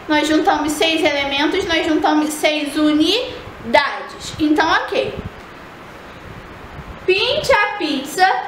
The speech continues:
que está dividida em seis pedaços. Então, tem três pizzas. Eu vou pintar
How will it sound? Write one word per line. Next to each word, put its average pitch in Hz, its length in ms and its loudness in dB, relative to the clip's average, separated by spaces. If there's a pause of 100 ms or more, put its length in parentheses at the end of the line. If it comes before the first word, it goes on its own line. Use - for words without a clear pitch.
que 370 160 2
está 370 360 4
dividida 349 680 0
em 349 160 0
seis 466 720 0
pedaços. 311 1080 -2 (280)
Então, 349 400 0
tem 311 260 2
três 415 640 0
pizzas. 294 720 -4 (840)
Eu 294 200 2
vou 349 180 2
pintar 320 680 0